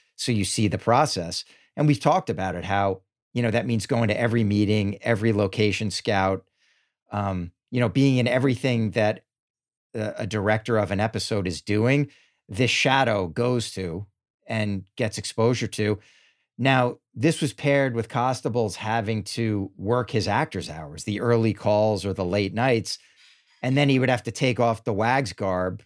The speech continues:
and show up in the scouting van, you know, maybe six hours later, not getting his actor turnaround because he was in a different capacity all of a sudden. And it's not an easy thing to do. You know, it certainly would weed out somebody who,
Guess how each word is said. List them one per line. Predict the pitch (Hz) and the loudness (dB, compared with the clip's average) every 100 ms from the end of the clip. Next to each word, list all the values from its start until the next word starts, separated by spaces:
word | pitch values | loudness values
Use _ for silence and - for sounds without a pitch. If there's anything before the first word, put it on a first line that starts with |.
| _ - | _ -10
and | 113 | -6
show | - 139 123 120 | -2 0 2 2
up | 120 123 | 0 -2
in | 104 | -6
the | |
scouting | - 123 123 139 110 | -6 -2 0 0 -2
van, | 85 92 90 101 | -4 -4 -4 -4
you | 98 | -2
know, | 90 90 | -2 -4
maybe | 101 101 95 | -2 -2 -2
six | - 123 - | -4 -4 0
hours | 104 95 90 | 0 0 0
later, | 98 143 104 | 2 2 2
not | 87 101 107 | -2 -4 -4
getting | 110 104 101 | -2 -2 -2
his | 92 | -2
actor | 95 92 95 | -2 -2 -6
turnaround | - 110 120 90 80 85 82 _ _ - | -4 -2 -2 -2 -4 -6 -8 _ _ -4
because | 120 104 | -2 2
he | 107 | 2
was | 98 | 2
in | 98 | 0
a | |
different | 90 104 - 101 92 - | 0 -2 0 -2 -2 -4
capacity | 101 - 107 160 90 80 | -6 0 2 2 -2 -6
all | 80 76 | -8 -8
of | |
a | 80 | -8
sudden. | - 78 78 73 _ _ _ - | -6 -8 -10 -14 _ _ _ -2
And | 156 | 0
it's | 156 | 2
not | 220 226 | 4 4
an | 175 | 6
easy | 165 139 | 4 2
thing | 123 156 120 | 0 0 0
to | 113 | 2
do. | 180 165 | 4 4
You | 95 107 | 0 -2
know, | 117 | -2
it | 113 | -2
certainly | 170 196 147 | -6 -2 -2
would | 113 | -2
weed | 98 123 131 123 | 0 2 4 4
out | 131 143 | 2 0
somebody | - 107 92 98 92 | -2 -2 -2 -2 -2
who, | 85 101 | -4 -6